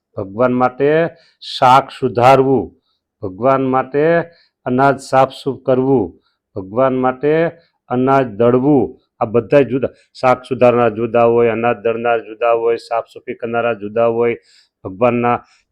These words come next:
થાળ માટેના વાસણ સાફ કરનારા જુદા હોય, તુલસી પત્ર લાવનાર જુદા હોય, ફૂલમાળા બનાવનાર જુદા હોય,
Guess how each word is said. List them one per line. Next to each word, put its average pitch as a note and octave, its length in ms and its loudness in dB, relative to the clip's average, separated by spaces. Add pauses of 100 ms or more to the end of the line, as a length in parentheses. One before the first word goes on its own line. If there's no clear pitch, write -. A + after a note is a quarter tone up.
(120)
થાળ A#2 220 2
માટેના A#2 380 -2
વાસણ G#2 540 -2 (460)
સાફ B2 380 2
કરનારા A#2 340 2
જુદા G2 360 2
હોય, A#2 300 4 (440)
તુલસી A#2+ 280 -4
પત્ર A#2+ 280 -8
લાવનાર A#2 380 0
જુદા A2+ 280 -2
હોય, A#2+ 260 0 (420)
ફૂલમાળા A#2+ 440 2
બનાવનાર A#2 500 0
જુદા G#2 300 -2
હોય, A#2+ 280 0